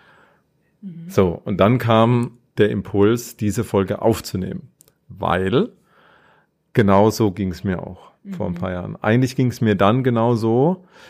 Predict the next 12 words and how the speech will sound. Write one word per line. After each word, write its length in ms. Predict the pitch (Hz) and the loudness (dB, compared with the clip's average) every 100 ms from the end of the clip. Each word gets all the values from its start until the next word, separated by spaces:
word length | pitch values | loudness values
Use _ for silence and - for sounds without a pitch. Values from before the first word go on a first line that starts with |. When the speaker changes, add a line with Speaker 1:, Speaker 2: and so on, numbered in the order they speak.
| - _ | -20 _
Speaker 2:
als 320 | 120 113 107 | 2 2 2
ich 320 | - 123 110 113 | 0 -2 0 0
mit 480 | 110 110 - - _ | 0 -2 -8 -20 _
meiner, 960 | 110 98 95 95 95 92 92 92 90 87 - _ _ _ _ _ - | -4 0 2 2 2 2 2 2 0 -4 -12 _ _ _ _ _ -4
ähm, 680 | 98 92 90 90 87 85 95 - _ _ _ _ _ _ - | -2 0 0 0 0 -2 -6 -14 _ _ _ _ _ _ -18
da 340 | 92 90 - - | -2 -2 -2 -2
jetzt 280 | 104 - | -2 0
natürlich 320 | 104 101 90 - | -4 -2 -6 -6
Ex-Freundin 600 | - - 113 107 107 101 | -10 -6 -2 -2 -2 -2
vor 220 | 110 107 | 2 4
der 140 | 104 | 2
Annalena 680 | 104 92 90 92 95 101 98 | 2 0 2 0 2 2 0